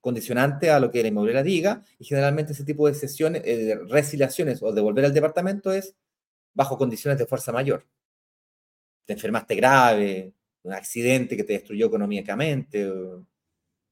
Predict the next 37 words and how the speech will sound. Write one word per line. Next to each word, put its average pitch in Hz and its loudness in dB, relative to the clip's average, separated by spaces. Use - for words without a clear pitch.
te 117 0
echaron 147 8
y 120 0
hace 110 -2
seis 143 6
meses 151 4
no 117 -2
podés 127 2
lo-, 101 -4
recolocarte, 120 2
ya, 107 -2
ya, 95 -6
no - -16
sé. - -10
Cosas 156 0
graves. 110 8
Cosas 180 2
que 170 0
no 196 12
aplican. 123 4
Unos 123 -6
ejemplos 160 2
de 151 6
cosas 151 0
que 151 -4
no 165 0
aplican. 143 -2
<clears throat> - -18
Te 127 -8
fuiste 180 0
al - 0
casino 214 4
y 160 2
te 170 -2
gastaste 160 -2
esa 156 0
plata. - -12